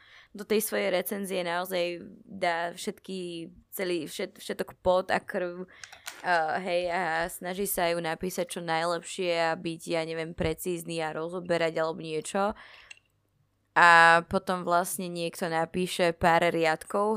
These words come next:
hej, podarí sa vyjadriť vlastne ten pocit z tej knihy a čo cítila a dokáže, poda-, podarí sa mu potom nejako tých ľudí navnadiť, že nie je to potom, že môžu cítiť možno takú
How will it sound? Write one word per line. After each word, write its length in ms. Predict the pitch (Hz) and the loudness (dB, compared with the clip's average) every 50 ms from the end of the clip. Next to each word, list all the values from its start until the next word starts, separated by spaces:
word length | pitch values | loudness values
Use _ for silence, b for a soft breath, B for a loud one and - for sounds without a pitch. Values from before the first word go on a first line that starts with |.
| 214 | 0
hej, 240 | 185 185 190 185 180 - _ - 180 175 131 - - | 0 -2 -2 -4 -8 -10 _ -14 -12 -12 -12 -6 -2
podarí 400 | 208 190 185 185 214 214 202 180 | 0 0 2 2 2 2 0 -2
sa 240 | 170 - - 170 165 | -4 -2 -2 -2 -2
vyjadriť 480 | 175 170 165 160 165 180 165 165 165 - 175 | -2 -4 -4 -2 -2 -2 -2 -4 -4 -2 -2
vlastne 320 | 165 156 165 - - 170 | -2 -2 -2 -4 -8 -8
ten 160 | 165 - 160 165 | -8 -8 -8 -8
pocit 400 | - - 175 165 - - 165 - | -4 -4 -4 -4 -4 -8 -10 -10
z 80 | - | -6
tej 160 | - 165 160 160 - - 175 | -4 -4 -4 -4 -4 -10 -10
knihy 240 | 165 165 175 180 160 156 | -10 -8 -6 -4 -6 -6
a 60 | 156 - | -6 -8
čo 80 | - - _ _ _ _ | -16 -20 _ _ _ _
cítila 640 | - - 196 180 170 - - 165 - 160 156 165 b b b b b b b | -8 -8 -8 -8 -8 -10 -8 -6 -4 -4 -4 -6 b b b b b b b
a 60 | - - | -8 -2
dokáže, 560 | 170 180 175 - 214 196 185 180 185 170 - | 0 0 2 2 0 0 2 0 -2 -2 -2
poda-, 320 | - 208 190 190 175 170 | -4 0 2 2 0 0
podarí 400 | - - 190 185 190 185 185 185 | -2 -4 -4 -2 0 -2 -2 -4
sa 160 | 180 - 185 170 | -4 -6 -6 -6
mu 160 | 175 170 165 | -6 -10 -8
potom 400 | - 175 170 - 175 170 165 170 - _ _ _ _ _ _ _ _ | -8 -8 -6 -6 -8 -8 -8 -12 -18 _ _ _ _ _ _ _ _
nejako 240 | - 175 170 170 - | -2 -2 -2 -2 -2
tých 240 | 202 - 190 180 180 | -2 -2 -2 0 0
ľudí 320 | 190 165 170 170 175 165 | 0 -2 -2 -4 -4 -2
navnadiť, 480 | 165 160 165 170 175 170 175 180 190 196 | -2 -2 -2 -2 -6 -6 -6 -6 -8 -6
že 160 | 175 180 165 | -6 -8 -8
nie 160 | 160 165 175 | -6 -6 -6
je 140 | 226 233 269 | -6 -4 -6
to 20 | 254 | -8
potom, 320 | - 262 254 - 262 254 247 b b b b b | -8 -8 -6 -6 -6 -6 -6 b b b b b
že 80 | - 202 | -6 -2
môžu 320 | 214 214 220 240 254 220 | 0 2 2 0 -2 -4
cítiť 320 | - 240 226 202 226 220 214 | -6 -8 -8 -8 -8 -6 -4
možno 240 | 202 214 214 220 196 | -4 -4 -4 -4 -6
takú 240 | 208 214 - - | -6 -8 -8 -8